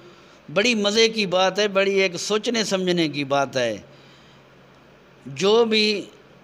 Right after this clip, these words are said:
हुकूमतें आती हैं, इक़्तिदार में जिसके पास पावर होता है, अबड़ो साहब उसके साथ ही खड़े हो जाते हैं।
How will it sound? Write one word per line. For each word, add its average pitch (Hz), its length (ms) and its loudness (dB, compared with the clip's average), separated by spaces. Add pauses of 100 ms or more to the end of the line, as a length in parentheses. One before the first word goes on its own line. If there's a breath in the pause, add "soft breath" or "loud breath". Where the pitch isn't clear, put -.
(460)
हुकूमतें 208 560 -2
आती 190 380 0
हैं, 165 440 -2
इक़्तिदार 185 480 0
में 185 140 -2
जिसके 190 280 -2
पास 196 360 -2
पावर 190 280 2
होता 175 360 0
है, 160 300 -4 (180)
अबड़ो 147 260 -2
साहब 147 240 -4
उसके 156 240 -8
साथ 170 200 -6
ही 170 60 -8
खड़े 170 260 -4
हो 165 120 -2
जाते 147 320 -4
हैं। 131 240 -8